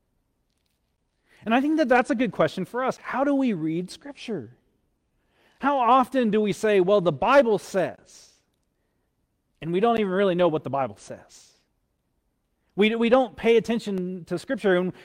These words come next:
and understand that when Jesus is referring to Scripture, he's, he's only really referring to those first couple books, those first five books of the Old Testament. Genesis, Exodus, Leviticus, Deuteronomy. I know I forgot one.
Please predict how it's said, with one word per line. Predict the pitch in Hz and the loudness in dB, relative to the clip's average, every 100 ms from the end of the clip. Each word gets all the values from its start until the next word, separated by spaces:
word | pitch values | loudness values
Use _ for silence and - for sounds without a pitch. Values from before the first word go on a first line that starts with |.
| - | -2
and | 226 | 0
understand | 269 294 320 311 | 2 2 4 6
that | 233 | 6
when | 240 | 4
Jesus | 190 294 302 285 | 4 4 4 0
is | 254 | -2
referring | 214 226 240 226 | -4 -2 -2 -2
to | 208 | -2
Scripture, | - 320 302 233 | -4 -4 0 2
he's, | 208 214 - - - | 2 -2 -6 -8 -2
he's | 220 | 2
only | 285 302 | 6 6
really | 247 269 285 240 | 6 6 6 4
referring | 214 277 294 254 220 202 - _ | 0 0 2 2 2 -2 -6 _
to | - 247 247 240 | -2 2 2 4
those | 240 233 - - - | 6 4 2 -10 0
first | 247 - | 0 2
couple | 247 254 | 2 2
books, | 180 214 220 | 2 2 2
those | 160 147 | -2 -2
first | - 185 - | 0 -2 2
five | 214 247 | 4 6
books | 185 180 | 4 2
of | 180 | -2
the | 185 | 0
Old | 196 208 | 0 0
Testament. | 285 - 226 165 - _ _ _ _ _ _ _ _ _ _ _ | -6 -6 -6 -6 -8 _ _ _ _ _ _ _ _ _ _ _
Genesis, | - 165 165 | -10 -8 -4
Exodus, | 165 - 196 190 | -4 -2 -4 -4
Leviticus, | 156 143 139 135 175 202 214 - 160 _ _ | -6 -8 -8 -6 -4 -4 -6 -6 -20 _ _
Deuteronomy. | 135 127 135 165 196 196 220 175 - _ _ _ _ _ _ _ _ _ _ _ _ _ _ _ _ _ _ _ _ - | -10 -4 0 2 2 -2 -6 -10 -18 _ _ _ _ _ _ _ _ _ _ _ _ _ _ _ _ _ _ _ _ -16
I | 120 | -8
know | 143 | -6
I | 135 | -6
forgot | 120 117 | -6 -8
one. | 104 104 | -10 -20